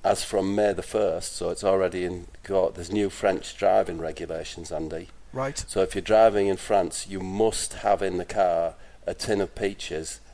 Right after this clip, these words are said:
Speaker 1: and a cat litter tray. So
Speaker 2: Right.
Speaker 1: don't, don't get
Speaker 2: Right.
Speaker 1: caught out by that.
Speaker 2: Right.
Speaker 1: So you got
Speaker 2: Right.
Speaker 1: the, the reflector thing, you got the f-, the fire, the fire blanket, first
Speaker 2: The
Speaker 1: aid
Speaker 2: silly
Speaker 1: kit.
Speaker 2: s-, the silly string.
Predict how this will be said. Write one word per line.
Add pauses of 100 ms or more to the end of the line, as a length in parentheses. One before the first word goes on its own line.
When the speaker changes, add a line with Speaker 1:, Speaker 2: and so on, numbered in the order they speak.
Speaker 1:
and
a
cat
litter
tray. (680)
So
Speaker 2:
Right.
Speaker 1:
don't,
don't
get
Speaker 2:
Right.
Speaker 1:
caught
out
by
that. (420)
Speaker 2:
Right. (180)
Speaker 1:
So
you
got
Speaker 2:
Right.
Speaker 1:
the,
the
reflector
thing, (380)
you
got
the
f-,
the
fire,
the
fire
blanket, (640)
first
Speaker 2:
The
Speaker 1:
aid
Speaker 2:
silly
Speaker 1:
kit.
Speaker 2:
s-,
the
silly
string.